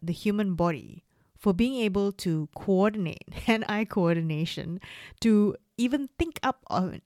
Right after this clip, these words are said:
of this sport in the first place. So imagine this. You have to choose a pole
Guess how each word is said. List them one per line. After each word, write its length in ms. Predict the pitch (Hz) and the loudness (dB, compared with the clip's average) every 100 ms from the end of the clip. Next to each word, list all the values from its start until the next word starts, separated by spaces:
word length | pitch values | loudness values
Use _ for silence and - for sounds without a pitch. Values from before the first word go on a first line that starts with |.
| - | -4
of 340 | 185 165 - | -2 -2 -6
this 160 | 190 190 | -4 -2
sport 320 | - 190 170 - | -2 -2 -2 -4
in 120 | 156 | -8
the 80 | 151 | -6
first 340 | 170 143 - | -8 -8 -10
place. 440 | - - - - - _ _ _ | -14 -10 -8 -8 -10 _ _ _
So 160 | - 392 | -2 2
imagine 380 | 381 339 302 277 | 4 4 2 2
this. 400 | 180 - - - _ _ _ _ - | 0 -2 -8 -10 _ _ _ _ 0
You 120 | 285 | 4
have 100 | 320 | 4
to 80 | - | 4
choose 220 | 294 311 | 4 4
a 60 | 226 | 2
pole 340 | 180 160 - | -2 -4 -6